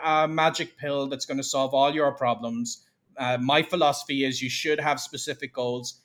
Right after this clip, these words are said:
Here's me trying to do a specific goal. I may fail, but I'm gonna try and I'm gonna share the journey with you. And, um, yeah, so the internet definitely,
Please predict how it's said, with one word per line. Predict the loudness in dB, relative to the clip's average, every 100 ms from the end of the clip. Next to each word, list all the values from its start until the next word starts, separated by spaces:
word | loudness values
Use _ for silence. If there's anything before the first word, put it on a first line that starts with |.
| _
Here's | 2 4 2
me | -2 -4
trying | 0 2 2
to | 0
do | -2 0
a |
specific | -2 -8 -8 -8 -6
goal. | -2 0 -2 -8 _
I | -2 0
may | 0 2
fail, | 8 12 12 10 4 -4 _ _
but | 0
I'm | 2
gonna | 2 0
try | 6 8 10 10
and | 8
I'm |
gonna | 4 0
share | 4 4
the | 4
journey | 0 -2 0
with | 0 -2 -2
you. | -4 -4 -6 _ _ _ -4
And, | 0 0 0 0
um, | 2 2 0 -2 -6 -2
yeah, | 0 0
so | -2 0
the | 4
internet | 4 8 8 8
definitely, | 6 6 0 -2 0 2 0